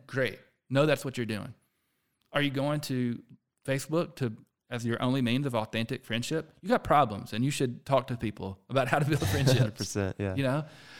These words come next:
Speaker 1: And so I think it depends. Like, why am I, are you going there to be affirmed? To have people like your post, to look at your lips and your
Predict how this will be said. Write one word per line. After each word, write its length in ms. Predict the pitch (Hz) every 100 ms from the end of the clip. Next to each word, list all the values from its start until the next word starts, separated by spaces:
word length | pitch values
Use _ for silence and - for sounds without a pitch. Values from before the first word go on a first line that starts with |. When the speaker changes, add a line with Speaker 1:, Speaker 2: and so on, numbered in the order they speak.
| -
Speaker 1:
And 140 | 120 110
so 180 | 123
I 100 | 117 135
think 180 | 202
it 80 | 185
depends. 420 | 147 135 139 120 113
Like, 100 | 107
why 220 | 120 135
am 100 | 143
I, 80 | 127
are 140 | 131
you 80 | 139
going 320 | 131 143 156
there 220 | 143 139 139
to 100 | 127
be 120 | 131
affirmed? 580 | 113 - 104 127 185 190 - _ _ _ _ _ _ _ _ -
To 80 | -
have 220 | 127 131
people 240 | - 135 131
like 260 | 117 123 -
your 100 | 117
post, 560 | 120 110 143 - - _ _ _ _
to 80 | 123
look 180 | 113 117
at 100 | 117
your 100 | 113
lips 340 | 104 120 - 110
and 100 | 110
your 180 | 107